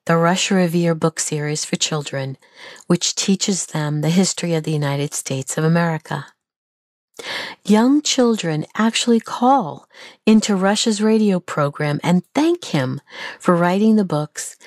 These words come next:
and express how much they enjoyed them. And I think of Vanessa Bryant,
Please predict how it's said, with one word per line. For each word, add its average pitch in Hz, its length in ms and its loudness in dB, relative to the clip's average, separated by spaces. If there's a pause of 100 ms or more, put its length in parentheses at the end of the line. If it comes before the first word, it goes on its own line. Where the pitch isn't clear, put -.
(200)
and 185 100 4
express - 460 0
how 233 120 2
much 214 280 2
they 226 160 4
enjoyed 175 520 0
them. 139 280 -10 (1700)
And 226 160 4
I 240 100 6
think 269 280 2
of 247 120 2
Vanessa 190 420 0
Bryant, 160 540 -4